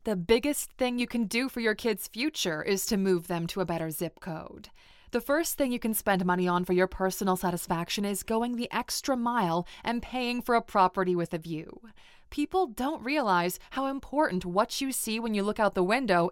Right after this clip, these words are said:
is to your mental state, and you'll be living in this property for many years to come. So don't cheap out on this. A private chef.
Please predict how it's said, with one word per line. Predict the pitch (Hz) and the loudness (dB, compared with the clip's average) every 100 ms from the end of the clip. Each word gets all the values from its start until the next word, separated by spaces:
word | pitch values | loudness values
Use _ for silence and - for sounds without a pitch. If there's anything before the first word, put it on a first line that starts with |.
| - | 0
is | 294 262 185 - | 2 4 2 0
to | 233 | -2
your | 220 | 0
mental | 214 226 214 190 | 2 2 2 0
state, | - 240 196 185 - - - | 0 -2 -2 -4 -12 -16 -6
and | 196 190 | -2 0
you'll | 247 | 2
be | 277 277 | 2 2
living | 262 285 330 | 4 4 4
in | 233 | 2
this | 170 - | 0 -2
property | - 180 175 185 185 | 2 4 4 2 2
for | 202 214 | 0 0
many | 202 208 233 | 0 0 0
years | 202 190 185 | 2 2 2
to | - | -2
come. | 185 214 175 - - - - | -4 -4 -4 -8 -20 -20 -12
So | - 190 175 - - _ | 0 2 2 -2 -16 _
don't | 175 214 208 | 0 2 2
cheap | - 214 | -2 0
out | 202 180 | 2 2
on | 165 160 | 2 -2
this. | 165 - - - - - _ _ _ _ _ _ _ _ _ _ _ _ - | -6 -10 -12 -10 -8 -10 _ _ _ _ _ _ _ _ _ _ _ _ -4
A | 180 | -2
private | - - - 175 208 208 240 | -4 -8 2 4 4 2 -4
chef. | - - 190 - - - - | -6 -4 -4 -6 -12 -20 -20